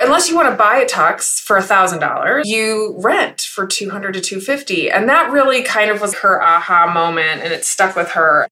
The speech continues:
So yeah, it was all to start solving a very simple problem, which was, how can we create an alternative to that? Can we create a collection that men and women can own for the same price as a rental? So our suiting is two hundred dollars. It starts at about two hundred dollars, and individuals get to keep it.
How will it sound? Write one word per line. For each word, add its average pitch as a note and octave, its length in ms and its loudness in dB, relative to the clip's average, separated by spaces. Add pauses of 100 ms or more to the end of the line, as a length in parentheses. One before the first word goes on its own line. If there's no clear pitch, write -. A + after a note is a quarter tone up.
So - 160 -2
yeah, A#3 420 2
it C4 160 -2
was A#3+ 140 2
all C4+ 380 4
to D4+ 160 -6
start A3 400 0
solving G3+ 400 -2
a F#3 40 0
very F3+ 300 2
simple F3 400 -6
problem, E3 480 -2 (160)
which F3+ 260 -8
was, E3 360 0 (100)
how D#4+ 180 2
can D#4+ 120 -4
we D#4+ 100 -2
create G#3+ 540 0
an F#3 80 0
alternative E3 720 -2
to - 120 -8
that? E3 300 0 (200)
Can A#3 260 2
we B3 100 0
create G#3 340 0
a F#3+ 60 0
collection F3+ 800 0 (140)
that F#3 200 0
men F3+ 220 0
and G3+ 260 0
women F#3+ 240 -2
can F3+ 280 -10
own E3+ 320 -6
for F3 120 -8
the E3 120 -6
same E3 320 -8
price - 320 -6
as F3 80 -6
a D#3 100 -2
rental? - 340 -6
So E3 180 -4
our E3 140 4
suiting E3+ 440 -6
is D#3+ 400 -6
two F#3 260 -4
hundred E3 320 -2
dollars. D4 400 0
It G#3+ 120 -8
starts F#3 280 -2
at F#3 60 -8
about F3 220 -2
two - 120 -8
hundred F3+ 220 0
dollars, E3+ 440 0
and D#3+ 380 -6
individuals E3 480 -10
get - 220 -14
to - 80 -16
keep - 320 -16
it. - 140 -10